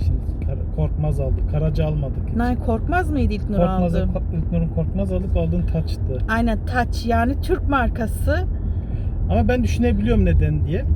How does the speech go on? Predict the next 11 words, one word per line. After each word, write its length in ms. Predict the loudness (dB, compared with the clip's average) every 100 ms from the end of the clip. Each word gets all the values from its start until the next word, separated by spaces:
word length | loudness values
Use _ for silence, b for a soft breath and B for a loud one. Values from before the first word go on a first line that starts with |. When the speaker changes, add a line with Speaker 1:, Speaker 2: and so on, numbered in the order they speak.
| 2
Speaker 1:
Bence 260 | 4 2 2
ateşle 500 | 2 2 2 4 4
alakası 760 | 4 2 2 0 -2 -4 -4
var. 160 | -4 -2
Speaker 2:
Ha, 180 | 0 0 -2
Türkiye 380 | -2 -2 0 0
gazlı 460 | 0 2 2 4
olduğu 140 | 4 4
Speaker 1:
Gazlı 160 | 2 2
Speaker 2:
için 100 | 2
Speaker 1:
olduğu 260 | 2 2